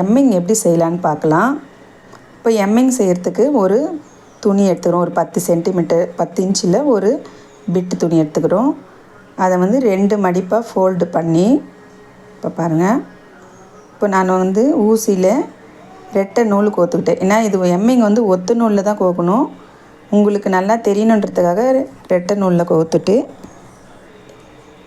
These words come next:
பாருங்க. இப்போ குத்துன இடத்துலையே மறுபடியும் குத்திட்டு நம்ம ரெண்டு சுத்து ஊசி மேலே சுத்திட்டு இழுத்துட்டோமா முடி வந்துடும். எம்மிங்க்கு வந்து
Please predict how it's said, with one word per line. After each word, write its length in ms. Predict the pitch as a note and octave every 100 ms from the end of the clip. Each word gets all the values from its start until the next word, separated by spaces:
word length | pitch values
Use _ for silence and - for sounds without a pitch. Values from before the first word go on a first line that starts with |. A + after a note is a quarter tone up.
| - F3
பாருங்க. 260 | D#3+ E3+ G3 D#4+ - - - - - - - G3+
இப்போ 140 | G3+ G3+
குத்துன 380 | G3+ - B3 A#3
இடத்துலையே 360 | G#3 - G#3 B3 A3
மறுபடியும் 420 | G3+ G3+ A3+ G#3+
குத்திட்டு 420 | F#3 F3+ F3+ F#3+ A#3+
நம்ம 200 | G#3+ F3+ F#3 C#4+ - - - - - - - - - G3
ரெண்டு 320 | G#3+ A3+ A#3 A3 - - - - -
சுத்து 280 | G3+ - - - G3
ஊசி 220 | G3 F#3+ F3+
மேலே 180 | E3+ E3 E3
சுத்திட்டு 360 | F3+ F3+ F3+ A3+ F#3
இழுத்துட்டோமா 580 | F3+ F3+ - D#3+ F3+ C4+ - - - - - - F#3
முடி 180 | F#3 F#3
வந்துடும். 360 | E3 D3+ D3+ - - - - - - - - - - G3+ G3+
எம்மிங்க்கு 380 | A#3+ C4+ B3 G3
வந்து 160 | G3+